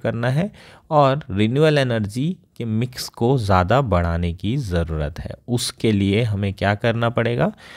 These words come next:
उसके लिए पावर प्लांट को और फ्लेक्सिबल बनाने की ज़रूरत है, उसकी जो मिनिमम पावर लोड है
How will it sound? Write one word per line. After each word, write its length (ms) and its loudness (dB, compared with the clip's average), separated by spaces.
उसके 300 2
लिए 180 4
पावर 300 4
प्लांट 320 0
को 280 -2
और 320 2
फ्लेक्सिबल 540 0
बनाने 360 2
की 120 -2
ज़रूरत 360 0
है, 160 0
उसकी 460 -6
जो 120 0
मिनिमम 540 2
पावर 400 4
लोड 360 2
है 140 -2